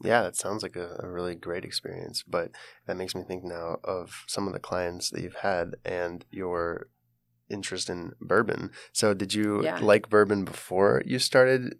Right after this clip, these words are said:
Speaker 1: focusing on, um, alcohol, or did you start focusing on alcohol clients and then realize, "Oh my God, I love these bourbons"?
Speaker 2: So that's a great question.
Speaker 1: <laughs>
Speaker 2: Um,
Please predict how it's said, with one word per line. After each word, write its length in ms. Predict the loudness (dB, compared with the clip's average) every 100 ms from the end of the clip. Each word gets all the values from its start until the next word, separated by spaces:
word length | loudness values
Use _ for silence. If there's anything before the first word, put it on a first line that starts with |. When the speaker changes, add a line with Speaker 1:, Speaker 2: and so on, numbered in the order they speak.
| _
Speaker 1:
focusing 480 | 2 4 4 2 4
on, 320 | 4 2 0 2
um, 200 | 4 4
alcohol, 600 | 4 4 2 2 2 4
or 160 | 4
did 140 | 4 0
you 100 | -4
start 380 | 0 2 2 0
focusing 320 | -6 -4 -2
on 80 | -2
alcohol 320 | -2 -2 -2
clients 440 | 0 0 0 -4
and 160 | -4 0
then 200 | 0 0
realize, 400 | -2 0 -2 -4
"Oh 40 |
my 120 | -6
God, 200 | -6 -6
I 60 | -6 -4
love 260 | -6 -4
these 180 | -8 -6
bourbons"? 540 | -8 -8 -10 -12 -16 -14
Speaker 2:
So 380 | -4 0 0 0
that's 200 | -2 -2
a 40 | -2
great 240 | -2 -4
question. 500 | -4 -4 -2 -4 -2
Speaker 1:
<laughs> 60 | -4
Speaker 2:
Um, 320 | -4 -6